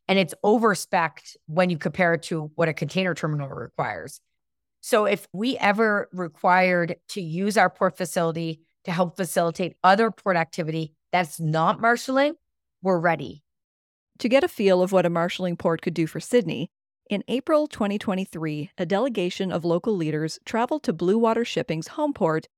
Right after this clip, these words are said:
Speaker 2: of Esbjerg, Denmark. I asked Kathleen, who was part of the trip, about her impressions of Esbjerg and whether she thinks Sydney can follow in its footsteps.
Speaker 1: The really cool thing about Esbjerg in Denmark is that they've also experienced the boom and bust of the fisheries and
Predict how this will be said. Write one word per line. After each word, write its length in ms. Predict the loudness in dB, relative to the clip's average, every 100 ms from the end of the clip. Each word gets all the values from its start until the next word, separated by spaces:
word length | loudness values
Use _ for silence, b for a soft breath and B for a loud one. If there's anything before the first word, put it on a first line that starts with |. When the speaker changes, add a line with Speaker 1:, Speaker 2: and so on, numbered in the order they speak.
| _
Speaker 2:
of 140 | -6 -2
Esbjerg, 500 | -2 -2 -2 -2 0
Denmark. 540 | -2 -2 -4 -8 -14 _ _ _ _ _ -4
I 80 | 0
asked 260 | -2 -2
Kathleen, 640 | -2 -2 0 -4 -2 -4 -8
who 80 | -6
was 140 | -6 -4
part 240 | -2 -2
of 80 | -4
the 80 | -6
trip, 320 | -4 -4 -6 _ _ -6
about 280 | 0 2 2
her 160 | 0 -2
impressions 460 | 0 -2 -2 -2
of 80 | 0
Esbjerg 460 | -2 -2 -6 -6 -8 _ _ _
and 160 | -2 2
whether 180 | 2 2
she 160 | 0
thinks 300 | 0 0 -2
Sydney 360 | -4 -4 -2 -4
can 140 | -4
follow 420 | -6 -2 0 0 0
in 80 | -4
its 180 | -6
footsteps. 760 | -10 -10 -8 -12 -12 -12 -16 -18 _ _ -4
Speaker 1:
The 120 | 0
really 220 | 2 0
cool 280 | 2 2 0
thing 180 | 0 -2
about 200 | 0 0
Esbjerg 500 | 0 0 -2 -2 -2
in 160 | -2 0
Denmark 500 | -2 -2 -4 -6 -6
is 200 | -6 -2
that 300 | 0 0 -4
they've 300 | 0 2 2
also 320 | 2 0 0 -2
experienced 560 | -4 -8 -6 -6 -4
the 80 | -4
boom 220 | -2 -2
and 140 | -2 -2
bust 380 | 0 0 0
of 180 | -2 -2
the 80 | -4
fisheries 600 | -2 -2 0 0 0 0
and 200 | -2 -4